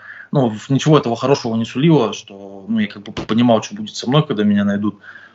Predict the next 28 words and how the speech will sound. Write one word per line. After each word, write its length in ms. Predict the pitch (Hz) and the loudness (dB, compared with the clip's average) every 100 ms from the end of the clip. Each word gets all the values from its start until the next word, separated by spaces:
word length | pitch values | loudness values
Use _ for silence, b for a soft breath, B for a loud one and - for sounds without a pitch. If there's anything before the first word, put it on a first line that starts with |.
| B _ - | B _ -2
И 160 | 127 | 4
я 380 | 165 170 135 135 | 6 8 8 8
просто 560 | 131 147 165 139 113 110 | 6 -2 -4 -2 -2 -2
под 220 | - 110 | -4 -6
видеозапись, 640 | 160 135 120 151 160 117 | -4 -4 0 0 0 -8
ну, 320 | 120 113 110 107 | -8 -6 -4 -6
чтоб, 360 | - 107 - _ | -6 -8 -8 _
во-первых, 440 | 107 101 120 117 - | -20 -8 -4 -4 -8
опубликовать, 540 | - 107 113 127 160 | -12 -8 2 4 4
во-вторых, 360 | - - 135 139 | -2 -6 -4 -2
я 60 | |
думал, 280 | 123 147 135 | 4 4 4
может, 220 | 135 127 | 0 -2
как-то 280 | - 127 - | 0 -2 -2
это 140 | 123 - | -8 -8
после 260 | 147 - | -8 -8
публикации 880 | 120 120 120 143 175 - - 107 107 | -6 -4 0 2 2 2 -6 -4 -2
немного 480 | 107 110 117 117 104 | -4 -2 0 0 -2
его, 720 | 104 107 107 104 101 98 101 139 | -8 -2 0 0 -2 -2 -4 -2
ну, 140 | 117 | -2
остепенит, 600 | 107 - - 107 139 123 | -2 -8 -16 -4 0 0
что 180 | - 107 | -4 -10
они 120 | 104 | -14
меня 140 | 107 107 | -14 -12
действительно 480 | 110 135 104 104 | -10 -10 -8 -8
в 60 | 104 | -6
покое 300 | 110 - 107 | -6 -2 -2
оставят. 380 | - 110 101 | -2 -6 -6